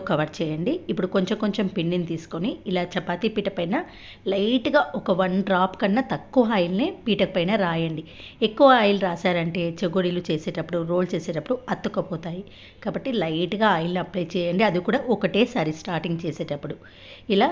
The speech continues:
కొంచెం కొంచెం పిండిని తీసుకుంటూ పొడవుగా రోల్ చేసుకుంటూ రెండు కొనలను అతికించాలి. అతికించేటప్పుడు కూడా వీడియోలో చూపిస్తున్నట్టు ఇలా జాగ్రత్తగా అతికించండి. మీరు పైన పైనే అతికించారంటే ఆయిల్లో వేసిన వెంటనే అవి విడిపోతాయి. కాబట్టి కొంచెం గట్టిగా ప్రెస్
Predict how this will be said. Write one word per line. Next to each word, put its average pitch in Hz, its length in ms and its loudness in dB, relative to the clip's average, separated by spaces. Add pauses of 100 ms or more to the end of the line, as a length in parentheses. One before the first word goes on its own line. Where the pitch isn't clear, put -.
(140)
కొంచెం 226 280 4
కొంచెం 208 280 2
పిండిని 175 360 0
తీసుకుంటూ 160 420 -2 (380)
పొడవుగా 185 440 4
రోల్ 170 300 4
చేసుకుంటూ 156 480 -4 (160)
రెండు 180 300 0
కొనలను 170 360 0 (180)
అతికించాలి. 160 580 -6 (500)
అతికించేటప్పుడు 208 800 2
కూడా 190 120 2 (120)
వీడియోలో 185 280 2 (100)
చూపిస్తున్నట్టు 175 580 -4
ఇలా 180 100 2 (160)
జాగ్రత్తగా 175 600 -2
అతికించండి. 196 580 -2 (460)
మీరు 247 200 0
పైన 226 240 6
పైనే 240 200 2 (100)
అతికించారంటే 180 720 0 (320)
ఆయిల్లో 185 320 4
వేసిన 214 380 2
వెంటనే 190 300 0 (180)
అవి 208 200 -2
విడిపోతాయి. 170 540 -2 (440)
కాబట్టి 247 300 2 (100)
కొంచెం 196 280 2 (120)
గట్టిగా 185 380 0 (120)
ప్రెస్ 190 220 0